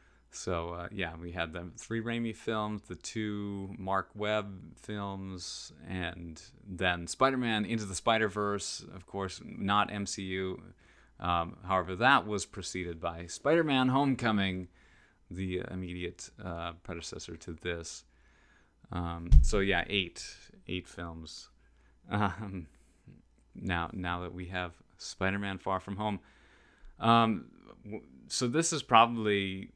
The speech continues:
what the most, um, well, not to get into too many super-, superlatives here in our review, but, um, I,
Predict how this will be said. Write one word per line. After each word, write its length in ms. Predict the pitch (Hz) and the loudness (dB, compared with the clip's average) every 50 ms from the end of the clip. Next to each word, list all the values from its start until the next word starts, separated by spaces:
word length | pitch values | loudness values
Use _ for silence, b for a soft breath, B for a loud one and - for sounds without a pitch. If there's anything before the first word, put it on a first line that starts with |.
| _ _ - | _ _ -4
what 220 | 101 101 - - | -2 -2 -2 -2
the 60 | - | -4
most, 520 | 95 95 95 95 98 95 90 - - - 107 | -2 -2 0 0 -2 -2 -2 -4 -4 -2 2
um, 600 | 101 98 95 92 92 90 90 87 90 92 92 - - _ _ _ _ - _ _ _ _ _ _ _ _ _ _ - | 4 4 4 4 4 0 -2 -6 -8 -10 -12 -14 -18 _ _ _ _ -20 _ _ _ _ _ _ _ _ _ _ -4
well, 420 | 123 123 123 120 120 113 104 101 - - 95 95 92 85 87 87 82 71 67 53 50 50 - - - - - _ _ _ _ - | -2 0 2 2 2 2 0 -6 -10 -14 -16 -16 -16 -18 -18 -18 -18 -18 -20 -20 -20 -20 -20 -20 -20 -20 -20 _ _ _ _ -4
not 300 | 104 110 110 110 107 - | 4 6 6 6 6 4
to 100 | 107 90 | -2 0
get 160 | 98 101 92 | 2 2 2
into 300 | 92 92 90 - 92 90 | 2 0 -2 -4 -6 -8
too 180 | 87 - - 120 | -6 0 4 6
many 200 | 117 104 98 92 | 6 6 6 2
super-, 500 | - - 107 - - 110 104 98 107 - - - - _ _ _ _ _ | 0 -4 -6 0 2 2 2 2 0 -4 -8 -14 -20 _ _ _ _ _
superlatives 800 | - - - - - 113 120 117 113 110 101 101 98 92 90 - | -6 -4 -4 -2 2 4 4 6 6 6 4 4 2 0 -2 -4
here 440 | - 113 104 101 98 98 98 95 - b b b b b b b b b b b b b | -2 2 2 4 4 2 2 0 -6 b b b b b b b b b b b b b
in 160 | - 104 104 | -2 0 2
our 160 | 101 95 95 95 | 2 2 2 2
review, 720 | 92 95 95 90 98 101 101 98 98 95 92 90 95 - - | 0 -2 -4 -4 -4 -2 0 2 2 2 2 0 0 -4 -8
but, 460 | - 98 101 98 92 90 - - 104 | -8 -4 0 0 0 0 -2 -6 -4
um, 400 | 101 95 95 92 92 95 98 - - _ _ _ _ _ _ _ - 113 87 - - - - - | -4 -2 -2 -2 -2 -4 -6 -8 -12 _ _ _ _ _ _ _ -12 -12 -12 -12 -18 -20 -20 -12
I, 180 | - 117 117 | -8 -6 -6